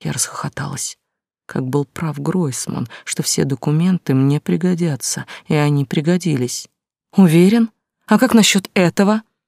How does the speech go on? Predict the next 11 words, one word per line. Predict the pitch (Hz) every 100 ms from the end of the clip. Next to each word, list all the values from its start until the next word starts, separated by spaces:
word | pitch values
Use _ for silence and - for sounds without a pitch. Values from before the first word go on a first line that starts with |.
| _ _ _ -
Достала | 139 - 139 131
из | 127
шкафчика | - 135 - 131
документы. | 127 143 127 120 - _ - -
Анализ | - 151 143 143 143 143
Д | 135 143
Н | 143
К | 147 147 139
мой | 139 151 -
и | 160
девочек. | 123 151 143 120 - - -